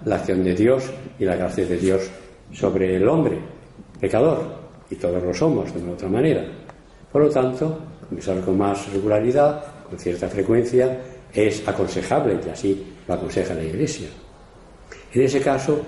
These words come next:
no hay que alargarse. Ir con una confesión preparada, eh, los, materia, eh, establecida claramente en nuestra mente,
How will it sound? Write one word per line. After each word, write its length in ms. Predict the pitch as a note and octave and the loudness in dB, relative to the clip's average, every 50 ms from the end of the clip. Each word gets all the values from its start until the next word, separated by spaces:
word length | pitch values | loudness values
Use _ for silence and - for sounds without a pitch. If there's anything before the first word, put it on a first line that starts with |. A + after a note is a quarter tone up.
| - - - - - - - - - | -10 -16 -20 -20 -20 -20 -18 -6 -2
no 160 | C#3 C#3 C#3 | 0 2 4
hay 80 | C3+ | 4
que 140 | - - A2 | 2 2 0
alargarse. 580 | G2+ F#2+ F2+ F2+ E2+ E2+ F2 F2+ - - - - - - - - - - - - - - - - - - - - - - - - - - - | -2 -2 -4 -6 -6 -6 -8 -8 -8 -10 -12 -14 -16 -20 -20 -20 -20 -20 -20 -20 -20 -20 -20 -20 -20 -20 -20 -20 -20 -20 -20 -20 -14 -4 2
Ir 360 | C#3 C3 C3 C3 A#2+ B2 B2+ - - - - - - - - - - - - - - - | 4 6 6 6 4 2 -4 -10 -14 -18 -20 -20 -20 -20 -20 -20 -20 -20 -20 -20 -6 -2
con 140 | A#2+ A2+ | 0 2
una 180 | G#2+ G#2+ G#2 G2 | 2 2 2 2
confesión 500 | G2+ G#2 F2+ - - A#2+ G#2+ G#2 G#2 G#2 G#2 - - - | 0 -2 -4 -2 0 0 2 2 0 -2 -4 -8 -12 -8
preparada, 600 | - G2 F#2+ - G#2+ G#2+ B2 C#3+ D3+ D#3 D#3 D3+ D3+ - - - - - - - - - - - | -4 -4 -2 0 2 2 4 4 2 2 0 -2 -4 -8 -12 -16 -20 -20 -20 -20 -20 -18 -8 -2
eh, 520 | G#2+ G2 G2 G2 G2 G2 F#2+ F#2+ F#2+ F#2 F#2 | 0 2 4 4 4 4 4 4 4 4 4
los, 380 | F#2 F2+ F2+ F#2 - - - G2 G2 G2 | 2 0 -2 -4 -8 -8 -6 -4 0 0
materia, 600 | F#2+ F2+ F2+ F2+ A2 G#2+ G#2 G#2 G2+ G2 G2 F2 - - - - - - - | 0 0 0 0 0 0 2 2 2 2 2 0 -2 -8 -12 -14 -18 -8 -2
eh, 580 | - G2 F#2+ F#2+ F#2 F#2+ F#2+ F#2 F#2+ F#2 F#2 - - - - - | 2 4 4 4 6 4 4 2 2 -2 -6 -10 -12 -12 -10 -8
establecida 600 | - - - - F#2+ F#2+ F#2+ F#2+ G#2+ G#2 F#2+ F#2+ | -6 -4 0 0 0 2 2 2 2 2 2 2
claramente 540 | - G#2 G2+ G2+ G2 G2 G2+ F#2+ F2+ F#2+ | 2 2 2 2 4 2 2 2 2 2
en 80 | F#2 F2+ | 2 2
nuestra 260 | F#2 F2+ - - F#2+ | 2 0 0 0 0
mente, 500 | G2 B2+ C#3 C#3+ C#3+ - D#3 D#3+ D#3+ - | 2 2 2 2 0 0 0 0 0 -2